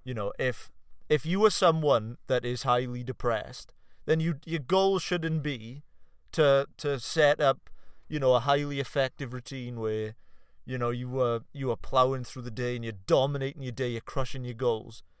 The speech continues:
It could just be something as simple as, "Man, I'm just gonna shower today. I'm gonna shower today. I'm gonna get up and I'm gonna have a shower. I'm gonna brush my teeth today. I'm gonna go out and I'm actually gonna leave the house today."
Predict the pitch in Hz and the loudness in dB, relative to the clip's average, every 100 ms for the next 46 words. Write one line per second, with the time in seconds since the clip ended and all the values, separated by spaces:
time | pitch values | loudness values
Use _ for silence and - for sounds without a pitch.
0 | _ - 151 - 196 165 175 - 160 - | _ -6 -4 0 -2 -2 -6 -6 -6 -4
1 | 147 147 139 127 - 135 131 135 117 110 | -4 -4 -6 -6 -6 -8 -8 -6 -6 -6
2 | - - - - - - 123 127 147 156 | -14 -18 -20 -20 -18 -8 -6 -4 -4 -6
3 | - 107 - 117 131 139 - - - - | -8 -10 -6 -4 -4 -6 -14 -16 -18 -20
4 | _ - - - - _ - _ - 135 | _ -20 -20 -20 -20 _ -20 _ -6 -4
5 | 151 151 135 143 135 123 110 127 131 123 | -2 -4 -4 0 0 0 -4 -4 -6 -8
6 | 107 135 127 117 117 120 120 113 110 110 | -2 0 0 -2 -4 -6 -6 -4 -4 -4
7 | - 110 - 143 156 151 123 147 135 139 | -4 -4 -2 -4 -2 -2 0 0 0 -4
8 | 131 - 139 - 131 113 - - - - | -6 -8 -14 -12 -12 -12 -14 -18 -20 -20
9 | - - - - 139 160 170 151 - 160 | -20 -20 -10 0 0 0 -2 -4 2 4
10 | 151 147 143 139 151 147 - - 131 123 | 6 4 2 0 2 0 -2 -6 -4 -2
11 | 123 123 120 113 117 117 117 - - 110 | -4 -6 -6 -4 -2 -2 -2 -4 -8 -10
12 | - | -12